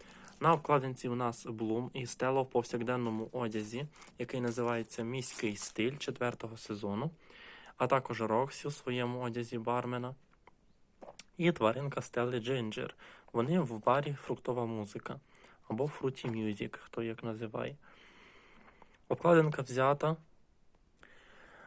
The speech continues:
з… Оця, власне, якраз таки взята з сімдесят третього випуску журналу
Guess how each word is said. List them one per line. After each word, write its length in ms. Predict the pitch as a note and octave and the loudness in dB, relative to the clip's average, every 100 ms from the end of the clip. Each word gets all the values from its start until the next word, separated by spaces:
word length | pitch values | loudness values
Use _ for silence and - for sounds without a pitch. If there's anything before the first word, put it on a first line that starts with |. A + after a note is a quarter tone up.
| - | -4
з… 520 | C#3+ B2 C#3+ D3 D3+ - - - - - - | 0 6 8 8 6 0 -16 -20 -20 -20 2
Оця, 300 | C3 - D#3 | 2 8 8
власне, 420 | B2+ B2+ B2+ B2+ | 10 6 4 -2
якраз 300 | A#2+ C#3 C3 | 2 4 2
таки 260 | - A#2+ | 0 -2
взята 460 | A#2 G#2+ C3 C#3+ B2+ | 0 4 4 4 -2
з 180 | A2 A#2+ | -2 -6
сімдесят 640 | - B2+ A#2+ - C3+ B2 | -4 -4 -4 0 2 2
третього 440 | - A#2 G#2 A2+ | 2 2 2 -2
випуску 520 | A#2 A#2 - A#2+ - B2+ | -2 -2 -4 -10 -6 -6
журналу 540 | B2+ C#3+ D#3 E3 C3 | -6 -2 0 0 -2